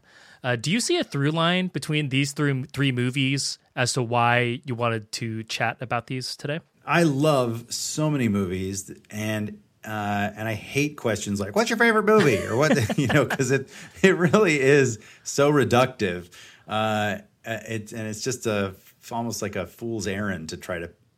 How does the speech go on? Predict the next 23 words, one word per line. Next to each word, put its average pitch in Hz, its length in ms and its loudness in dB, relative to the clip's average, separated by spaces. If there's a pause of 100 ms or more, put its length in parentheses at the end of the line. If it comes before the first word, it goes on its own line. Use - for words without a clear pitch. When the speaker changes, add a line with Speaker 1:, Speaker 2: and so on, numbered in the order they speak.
(300)
Speaker 2:
try - 160 -14
to 87 60 -16
pick 190 320 -4
things. 101 300 -2
But 110 320 -2 (360)
in, 139 300 -4 (520)
and 156 140 6
I 208 160 6
love 185 260 6
so - 180 2
many 180 160 4
different 165 240 -6
kinds 220 380 -4
of 113 80 -2
movies, 87 580 -4
you 110 100 -6
know, 95 240 -4
like 101 420 -2
thrillers 147 1000 0
and 87 920 -12
dramas 156 600 -4
and 87 260 -8
all, 135 280 -6